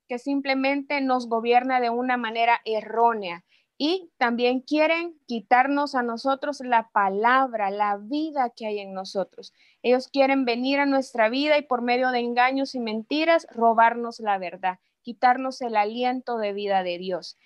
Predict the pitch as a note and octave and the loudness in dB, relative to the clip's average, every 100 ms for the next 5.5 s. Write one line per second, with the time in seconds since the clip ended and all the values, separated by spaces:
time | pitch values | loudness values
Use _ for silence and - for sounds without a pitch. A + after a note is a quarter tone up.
0 | _ _ _ C#4 E4 D#4+ E4 F4+ F4 - | _ _ _ 0 4 6 6 4 0 -2
1 | E4+ D4+ C4 - A#3+ B3+ C#4+ - B3 B3 | -2 -2 -4 -2 -2 -2 -6 -6 -12 -10
2 | B3 A#3+ A#3 B3 C#4 D#4+ - A3+ A3 G#3+ | -6 -4 -2 -2 0 -2 0 0 0 -2
3 | G#3 - B3+ C4 D4+ D4+ D#4+ F#4 C#4+ C4 | -6 -2 0 2 2 0 -2 -10 -10 -8
4 | A#3 A#3 A#3 A#3+ A3+ G#3+ A#3 A#3 A3 G#3+ | -6 -4 -6 -4 0 0 -2 -2 -4 -4
5 | - F#3+ F#3+ C4 D4 | -8 -8 -2 0 0